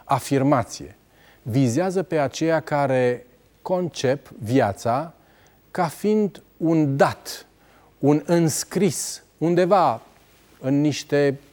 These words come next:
cărți, în ceruri sau undeva în codul genetic. Și de multe ori chiar se întâmplă așa. Există afecțiuni, există defecte ereditare care sunt,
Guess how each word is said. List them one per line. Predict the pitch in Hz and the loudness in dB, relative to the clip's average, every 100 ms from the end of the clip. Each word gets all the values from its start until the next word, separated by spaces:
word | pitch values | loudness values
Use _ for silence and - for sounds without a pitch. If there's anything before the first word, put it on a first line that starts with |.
| _ - | _ -2
cărți, | 185 208 - - - - | 2 2 0 -8 -16 -12
în | 113 113 | -4 -4
ceruri | 98 175 202 151 98 92 | -2 0 2 2 -2 -4
sau | - 127 120 123 | -4 0 0 0
undeva | 131 127 135 175 170 | 0 2 2 2 0
în | 123 120 110 101 _ | -2 -2 -2 -6 _
codul | - 160 139 113 | 0 2 2 0
genetic. | 107 139 180 104 90 _ _ - - | 0 -2 -2 -4 -8 _ _ -20 -20
Și | - - 233 - - 247 147 | -14 -4 -4 -6 -16 -10 -2
de | 165 | 0
multe | 220 233 151 | 2 0 2
ori | 185 196 - _ _ | 2 0 -8 _ _
chiar | 160 185 | -4 -4
se | 170 190 | -4 -6
întâmplă | 170 226 208 208 | -4 -4 -2 -4
așa. | - 214 - _ - - - - _ - | -4 -10 -12 _ -20 -20 -20 -20 _ -6
Există | 143 127 127 185 - 151 - | -2 0 0 -2 -2 -2 -2
afecțiuni, | 120 - 104 - - 170 196 - | -4 -6 -8 -10 -4 -2 -2 -6
există | - 107 143 143 123 110 - _ _ | -8 -2 -2 -2 -4 -6 -8 _ _
defecte | - 120 113 - 190 - - 202 208 _ | -4 -4 -2 0 -2 -2 -6 -6 -6 _
ereditare | - 139 139 113 107 - 147 190 | -2 2 4 2 -2 -2 0 -2
care | 170 151 | -2 -4
sunt, | 135 - 220 | -4 -2 -2